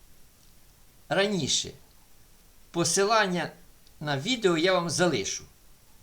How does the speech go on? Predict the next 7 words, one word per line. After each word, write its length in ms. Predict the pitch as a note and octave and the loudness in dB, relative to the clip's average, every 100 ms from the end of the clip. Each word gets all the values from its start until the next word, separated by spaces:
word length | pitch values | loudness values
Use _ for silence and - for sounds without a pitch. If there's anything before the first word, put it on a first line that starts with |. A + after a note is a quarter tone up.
| - - - - - | -20 -20 -20 -20 -16
Можна 400 | D3+ C3+ C#3+ A#2+ - - - _ - | -10 -8 -6 -8 -12 -20 -20 _ -12
побачити, 600 | C3 A#2+ G3+ - F#3+ C#3+ | -4 4 4 2 -4 -4
як 200 | D#3 C3+ | -4 -4
отримується 760 | C3+ D#3 E3 E3 D3 D#3 C3+ - - - - - - - - - - - - - - - - - - - - - - | -6 -6 -4 -6 -4 -6 -6 -10 -20 -20 -20 -20 -20 -20 -20 -20 -20 -20 -20 -20 -20 -20 -20 -20 -20 -20 -20 -18 -4
результат 760 | C#3+ B2+ B2+ - E3 E3+ - | 0 0 -2 0 2 2 -2
такого 340 | B2+ - D3 D3+ | -14 -6 -4 -4
інтеграла. 720 | D3 C#3 C#3 A2+ F#2 E2 | -6 -6 -4 -2 -2 -4